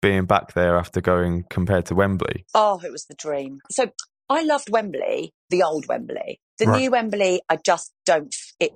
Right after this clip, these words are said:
Speaker 2: has no heart for me. It has no soul. Whereas the good thing about Tottenham is it still has heart and soul. Like, you walk, we walked down to Seven Sisters. I, I came, I came into White Hart Lane Station, but obviously getting out, we walked down to Seven Sisters,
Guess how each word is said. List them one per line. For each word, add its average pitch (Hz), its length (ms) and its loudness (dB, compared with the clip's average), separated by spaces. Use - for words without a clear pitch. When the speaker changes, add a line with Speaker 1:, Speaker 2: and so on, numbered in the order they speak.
Speaker 2:
has 165 200 -4
no 160 160 0
heart 156 320 0
for - 60 -8
me. 156 220 -6
It 160 80 -12
has 156 240 -4
no 135 120 2
soul. 135 540 0
Whereas 170 340 2
the 190 160 -2
good 240 180 -2
thing 202 160 -4
about 202 220 -2
Tottenham 165 360 -8
is 160 140 0
it 165 120 0
still 190 220 2
has 190 200 -2
heart 180 260 0
and 165 100 -4
soul. 180 360 2
Like, 170 140 2
you 190 120 0
walk, 190 260 2
we 180 80 4
walked 165 200 0
down 147 180 0
to 139 60 -8
Seven 143 220 -2
Sisters. 139 360 -2
I, 135 100 4
I 139 200 -2
came, 135 300 -2
I 143 60 -2
came 156 200 2
into 151 260 -2
White 135 100 2
Hart 131 140 0
Lane 131 120 -2
Station, 120 340 -2
but - 140 0
obviously - 260 -4
getting 123 260 0
out, 123 200 0
we 156 100 2
walked 143 200 0
down 135 120 4
to 123 60 -4
Seven 131 220 -2
Sisters, 135 360 -2